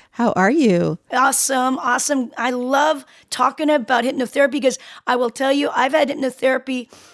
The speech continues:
Speaker 2: and worked with hypnotherapists since, I believe, uh, nineteen eighty-nine, I think, ni-, eighty, eighty-nine, eighty-eight, eighty-eight, somewhere around there. It's, and it's done wonders for me. And plus, part of it was I needed it for sleep.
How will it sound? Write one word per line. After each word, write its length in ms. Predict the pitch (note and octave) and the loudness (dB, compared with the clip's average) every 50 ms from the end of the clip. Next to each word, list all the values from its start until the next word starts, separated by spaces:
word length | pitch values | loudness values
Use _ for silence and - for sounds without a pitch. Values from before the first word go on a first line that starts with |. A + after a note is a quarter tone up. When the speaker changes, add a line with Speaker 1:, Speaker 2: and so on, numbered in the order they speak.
| - - - - | -20 -16 -8 -4
Speaker 2:
and 180 | B3+ A#3+ A3+ | -2 0 2
worked 200 | B3 C4 C4 - | 0 0 0 -2
with 140 | B3+ C4+ A3 | -8 -8 -6
hypnotherapists 640 | C4+ C#4 D4 C4 A3+ - B3 A#3+ A#3+ A#3 - B3 A#3+ | -6 -4 -4 -6 -6 -4 -4 -2 -2 -2 -4 -4 -4
since, 320 | - - A#3+ A3+ - - - - | -4 -4 -6 -8 -8 -8 -6 -6
I 80 | A#3+ | -6
believe, 540 | G3+ G3 A#3+ C4 C4 C#4 D4+ D4+ D4+ C#4 - | -6 -6 -6 -6 -4 -2 0 0 0 -2 -2
uh, 320 | - - C4 C4 C4 C4 B3+ B3+ | -4 -2 0 2 2 0 -2 -4
nineteen 480 | - - B3+ C4 C#4+ C#4 E4 D#4+ D#4 - - - | -6 -6 -4 -4 -4 -4 -4 -4 -6 -6 -8 -8
eighty-nine, 960 | C#4+ C#4 C#4+ C#4 C4+ C#4 C#4 C#4+ C#4 C4 C4+ C4 C4 C4+ C4 C#4 D#4+ F4+ F#4+ | -6 -6 -4 -4 -4 -4 -4 -2 -2 -2 0 0 0 0 0 0 -2 -2 -2
I 140 | F#4 F#4 F4+ | -2 -4 -4
think, 300 | - - - G4 G4+ - - | -6 -10 -12 -12 -10 -6 -4
ni-, 180 | C#4 C#4 C#4+ - | -4 -4 -4 -4
eighty, 340 | C#4+ C#4+ C4 D4 - - - - - - _ - | -4 -4 -4 -4 -4 -6 -10 -20 -20 -10 _ -2
eighty-nine, 400 | D4 D#4+ D#4 C#4+ C#4+ D4 D4 C#4 | 0 2 2 2 2 0 -2 -4
eighty-eight, 320 | - - - - - _ - - A#3+ | -6 -12 -14 -14 -16 _ -14 -8 -4
eighty-eight, 480 | C#4 C4+ C#4 C#4 - - C4+ B3+ - | -4 -2 -2 -4 -4 -4 -6 -4 -4
somewhere 360 | - - D#4 D4+ D#4+ D#4 D4 C4+ | -2 0 0 2 2 2 2 2
around 280 | B3+ A#3+ A3+ A3 G#3 | 0 -2 -2 -2 -4
there. 240 | G#3+ G#3 F3+ E3 - - - - - _ - | -4 -6 -6 -8 -10 -16 -20 -20 -14 _ -6
It's, 360 | C4+ B3+ - - - - - - - | -6 -4 -4 -4 -6 -6 -6 -4 -2
and 160 | C#4+ C#4 C4+ | 0 0 2
it's 180 | C#4+ B3+ - - - - - - | 0 -2 -4 -6 -12 -12 -6 -2
done 280 | D4 C#4 C4 A#3+ A3+ | -2 0 0 0 0
wonders 380 | B3 D4 D4 D4+ C#4+ D4+ C#4 - | 0 2 2 2 0 -2 -4 -8
for 160 | - - B3 | -8 -10 -8
me. 280 | A#3+ A#3 A#3 A3+ A3 - - - - - _ - | -6 -6 -6 -8 -10 -12 -18 -20 -20 -20 _ -6
And 140 | B3 B3+ - | -4 -4 -2
plus, 220 | - D#4 D#4+ D#4 | 0 0 0 -2
part 300 | - - D#4 E4 F4 F#4 | -2 -2 0 2 2 2
of 100 | E4 C4 | 0 0
it 160 | C4 B3 - | -2 -2 0
was 200 | - B3 A#3+ - - - | 0 0 0 0 -2 -2
I 120 | B3 B3+ | -2 0
needed 320 | B3+ B3 B3 A#3 B3 A#3+ | 0 0 2 2 2 2
it 80 | B3 B3+ | 2 0
for 180 | - - G#3 F#3 | -4 -6 -8 -6
sleep. 560 | - - - - - A#3 C4 B3 - - | -6 -4 -4 -6 -4 -4 -6 -6 -6 -10